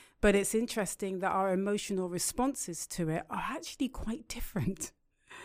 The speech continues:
I've noticed that the impact that they're having is determined by whether they are an introvert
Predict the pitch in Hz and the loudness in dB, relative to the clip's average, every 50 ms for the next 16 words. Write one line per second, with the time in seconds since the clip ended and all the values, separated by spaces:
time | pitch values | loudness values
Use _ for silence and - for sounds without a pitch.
0 | - - - - - - - - - - - - - - 277 294 320 370 349 - | -16 -18 -20 -20 -20 -20 -20 -20 -20 -20 -20 -12 2 6 6 8 8 6 6 6
1 | 294 269 254 226 214 - - - 147 - 180 - - - - - - - _ _ | 6 6 6 4 2 0 -2 -6 -8 -8 -8 -8 -10 -10 -10 -14 -18 -20 _ _
2 | _ _ - 180 180 196 202 190 190 208 - - - - - - - _ _ _ | _ _ -10 -4 0 2 2 2 2 0 -4 -8 -10 -10 -10 -12 -14 _ _ _
3 | _ _ _ _ _ - 190 214 233 262 302 320 339 330 - - 339 - 359 - | _ _ _ _ _ -2 0 2 4 6 8 8 6 6 4 0 0 -2 -2 -4
4 | - - 240 240 - 202 214 214 202 185 - - 214 214 220 - 175 147 143 147 | -6 -2 0 0 0 2 2 0 0 0 -2 -4 -4 -4 -2 -2 -2 -4 -4 -4
5 | 151 185 208 190 180 - - 202 - - - - 262 262 262 240 202 180 165 160 | -4 -4 -4 -4 -4 -4 -6 -8 -8 -6 -4 -2 -2 0 0 2 2 2 2 0
6 | 160 160 - 208 196 190 175 175 208 214 220 233 233 233 233 240 202 185 170 208 | -2 -2 0 0 0 0 2 2 2 2 2 2 2 2 0 0 -2 -2 -2 -2
7 | 202 196 190 196 - - 190 190 185 190 185 185 185 185 - 190 180 190 294 - | -2 0 -2 -4 -4 -2 -2 0 2 2 2 0 0 -2 -2 -4 -4 -4 -6 -4
8 | 269 269 277 269 - - 214 160 147 151 147 156 156 180 - | 0 0 0 0 0 -4 -6 -6 -4 -4 -4 -4 -4 -6 -8